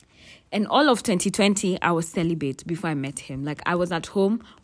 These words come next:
working out, starting my YouTube channel, writing journals, which I had vlogged. They're all on my YouTube channel.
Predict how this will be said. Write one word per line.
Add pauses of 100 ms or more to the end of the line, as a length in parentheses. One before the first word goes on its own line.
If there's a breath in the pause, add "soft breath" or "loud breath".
working
out, (200 soft breath)
starting
my
YouTube
channel, (380)
writing
journals, (220)
which
I
had
vlogged.
They're
all
on
my
YouTube
channel.